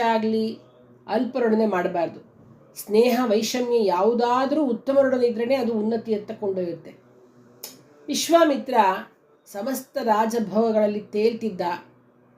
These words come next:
ಕುಶಾಸನನೆಂಬ ಬ್ರಾಹ್ಮಣ ಶ್ರೇಷ್ಠನ ಬಳಿ ಅಸ್ತ್ರವಿದ್ಯೆ, ಅಸ್ತ್ರ, ಆ, ವಿದ್ಯೆನ ಕ-, ಪೂರ್ತಿ ಕಲ್ತ್ಕೊಳ್ತಾನೆ, ಅಸ್ತ್ರವಿದ್ಯೆನ, ಶಸ್ತ್ರವಿದ್ಯೆನ. ಅನೇಕ ಶಸ್ತ್ರಾಸ್ತ್ರಗಳ ಪ್ರಯೋಗವನ್ನು ಅಭ್ಯಾಸ ಮಾಡ್ತಾನೆ.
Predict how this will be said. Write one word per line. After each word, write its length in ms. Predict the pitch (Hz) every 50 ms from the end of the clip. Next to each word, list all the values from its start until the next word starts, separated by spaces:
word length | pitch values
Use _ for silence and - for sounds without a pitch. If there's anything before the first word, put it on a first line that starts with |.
| _ _ -
ಕುಶಾಸನನೆಂಬ 920 | - 240 214 - 277 294 294 294 - - 277 262 247 233 226 220 220 214 196
ಬ್ರಾಹ್ಮಣ 460 | 185 185 196 202 214 226 220 226 233 226
ಶ್ರೇಷ್ಠನ 480 | - - 220 208 - - 196 196 185
ಬಳಿ 160 | 180 202 214
ಅಸ್ತ್ರವಿದ್ಯೆ, 640 | 185 160 - - - - 254 233 220 190 180 180 196 190
ಅಸ್ತ್ರ, 380 | 175 151 - - - - 202 190 185 175 175 -
ಆ, 420 | 175 175 170 165 160 156 156 156
ವಿದ್ಯೆನ 360 | 156 160 156 - 185 185 170 185 180 -
ಕ-, 200 | - - - - - - - - - - _ _
ಪೂರ್ತಿ 320 | - 233 247 247 - 247 214
ಕಲ್ತ್ಕೊಳ್ತಾನೆ, 640 | - 180 180 180 - - 196 180 - - 165 160 156
ಅಸ್ತ್ರವಿದ್ಯೆನ, 540 | 147 - - - 156 156 - - - -
ಶಸ್ತ್ರವಿದ್ಯೆನ. 720 | - - 175 156 - - - 160 151 151 - - - -
ಅನೇಕ 420 | - 151 156 185 208 247 285 285 277 226
ಶಸ್ತ್ರಾಸ್ತ್ರಗಳ 600 | 202 214 208 - - 220 214 202 - 202 196 -
ಪ್ರಯೋಗವನ್ನು 560 | - - 185 180 180 170 175 170 165 170 175
ಅಭ್ಯಾಸ 300 | 151 - 156 160 - - 165
ಮಾಡ್ತಾನೆ. 600 | 165 160 151 - - 165 202 233 - _ _